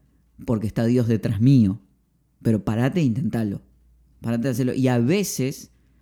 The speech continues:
vas a gritar y te vas a comer una ola gigante que te va a mojar de punta a punta. Y también eso genera otra conversación con Dios que es muy interesante. Entonces, dale. O sea, cree en vos y cree en lo que Dios puso en tu vida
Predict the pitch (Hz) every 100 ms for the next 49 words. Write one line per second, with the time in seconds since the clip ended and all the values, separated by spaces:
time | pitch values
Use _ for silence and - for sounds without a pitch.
0 | - 113 123 131 123 117 - 175 - 127
1 | 113 120 131 123 123 135 135 120 127 135
2 | 151 120 - 120 131 139 147 101 110 117
3 | 120 - 135 139 127 107 185 160 131 -
4 | 170 156 120 113 - - - - 202 123
5 | 135 156 165 165 233 127 127 127 156 131
6 | 120 110 110 110 110 101 117 113 113 113
7 | 113 139 - - _ _ _ 127 113 160
8 | 190 117 101 - - - - - - _
9 | _ _ _ _ - 120 135 127 - _
10 | _ _ _ _ _ _ _ _ - 113
11 | 151 135 127 - _ _ - 113 98 113
12 | 113 147 131 165 180 - 117 110 127 147
13 | 127 110 131 131 131 135 139 107 190